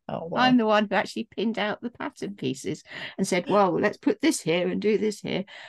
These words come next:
Speaker 2: I know what I'm doing, la, la, la." No, I don't. I haven't got a clue. <laughs>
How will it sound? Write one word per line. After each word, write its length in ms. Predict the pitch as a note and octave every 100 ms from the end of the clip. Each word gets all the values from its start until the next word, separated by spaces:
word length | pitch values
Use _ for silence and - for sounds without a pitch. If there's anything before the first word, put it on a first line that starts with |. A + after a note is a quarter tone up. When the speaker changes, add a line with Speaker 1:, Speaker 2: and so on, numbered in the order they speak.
| -
Speaker 2:
I 160 | - -
know 220 | G#3 F#3+
what 220 | E3+ D#3+
I'm 160 | E3 E3
doing, 340 | C#3+ C#3 D3+
la, 200 | E3+ F#3
la, 140 | F3+ E3
la." 240 | C#3+ D3 C#3+
No, 140 | C#4
I 140 | G#3+ - -
don't. 260 | - C#3+
I 40 | D#3+
haven't 240 | E3 D#3+
got 160 | - -
a 40 |
clue. 280 | - -
<laughs> 40 | D3+